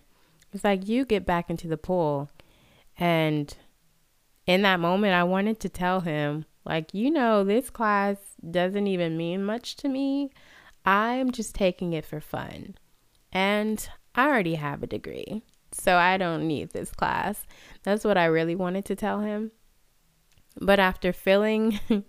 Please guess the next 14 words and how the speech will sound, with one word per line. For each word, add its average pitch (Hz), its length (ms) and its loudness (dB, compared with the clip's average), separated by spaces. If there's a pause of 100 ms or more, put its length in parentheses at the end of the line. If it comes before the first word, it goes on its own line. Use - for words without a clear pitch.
(840)
guilty 170 760 2
and, 160 580 0
um, 160 300 -2
just - 300 -6
finally 175 500 4
just 160 320 -4
swallowing 160 500 2
my 151 140 -2
pride, 151 600 0 (580)
I 165 120 0
decided 151 500 0
to - 80 -8
keep - 260 -6
going. 180 480 -4